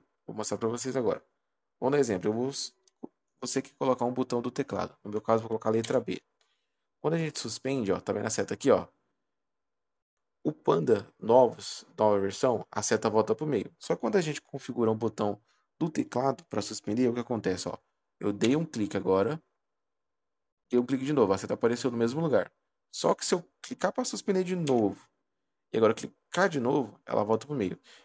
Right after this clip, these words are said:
Então, exemplo, ela tem um delay quando eu, a gente utiliza um botão de suspender do botão do teclado. Quando a gente utiliza o botão do mouse, que no caso é esse aqui, é instantâneo, ó. Já volta,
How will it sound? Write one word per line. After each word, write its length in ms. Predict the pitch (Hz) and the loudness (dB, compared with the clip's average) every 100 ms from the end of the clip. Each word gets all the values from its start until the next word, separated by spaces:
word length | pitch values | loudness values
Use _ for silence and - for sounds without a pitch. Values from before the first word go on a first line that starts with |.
| - | -16
Então, 200 | 110 131 | 0 2
exemplo, 320 | 123 110 117 | 4 4 4
ela 80 | 110 | 2
tem 140 | 127 | 2
um 80 | 139 | 0
delay 500 | 135 147 123 117 160 _ _ | 0 0 2 0 -2 _ _
quando 300 | 127 127 127 | -2 2 2
eu, 220 | 127 127 | 2 0
a 60 | 117 | -4
gente 260 | 123 - | -4 -4
utiliza 560 | 127 - 127 120 123 143 | -6 -4 -4 -2 -2 -2
um 60 | |
botão 400 | 131 131 - 117 | -2 -2 0 -2
de 80 | 117 | -2
suspender 340 | - - 107 123 | -6 -6 -4 -4
do 120 | 123 | -2
botão 280 | 120 117 117 | -4 -2 -4
do 100 | 113 | -4
teclado. 480 | 151 147 123 165 _ _ - _ _ | -6 -4 -4 -4 _ _ -20 _ _
Quando 200 | 180 208 | -4 0
a 60 | 208 | 2
gente 200 | 175 147 | 0 -6
utiliza 440 | - 120 110 101 | -10 -4 -4 -4
o 40 | |
botão 360 | 104 110 - 104 | -6 -4 -2 -2
do 140 | 120 | -4
mouse, 480 | 135 101 113 104 - _ _ _ _ _ _ - | -2 0 2 0 -4 _ _ _ _ _ _ -14
que 100 | 104 | -12
no 100 | 101 | -4
caso 340 | 95 92 98 | -2 0 0
é 20 | |
esse 180 | 104 - | -2 -6
aqui, 380 | 110 156 131 110 _ _ _ _ - | -8 -6 -6 -8 _ _ _ _ -4
é 80 | |
instantâneo, 680 | 113 113 143 156 131 95 92 | -2 -2 -4 0 0 0 0
ó. 180 | 95 85 _ _ _ _ _ _ _ _ _ _ _ _ _ _ _ | 0 -2 _ _ _ _ _ _ _ _ _ _ _ _ _ _ _
Já 160 | - 104 | -4 -2
volta, 400 | 117 117 - | 4 4 4